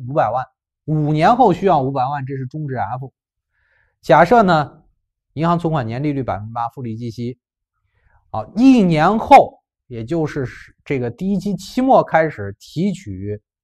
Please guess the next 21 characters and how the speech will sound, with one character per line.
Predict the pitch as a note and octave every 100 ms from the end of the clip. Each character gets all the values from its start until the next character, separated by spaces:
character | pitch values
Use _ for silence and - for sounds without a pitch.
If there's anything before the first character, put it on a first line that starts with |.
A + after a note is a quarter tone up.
| _
准 | -
备 | G2+ A2
金， | B2 B2+ _ _ _ _ _ _ _ -
每 | A#2+
年 | A#2+ D3
提 | E3+ D#3+
一 | E3
次， | E3 D#3 - _ _
每 | - A#2+
次 | C3 F3
数 | E3+
额 | D#3+
相 | E3
同， | D#3 C#3
这 | E3
就 | C#3+ C3
是 |
求 | A2 A2+ A2 B2+ - _ _ _ _
年 | G#2 A#2
金 | B2+ B2+
A。 | B2+ C3+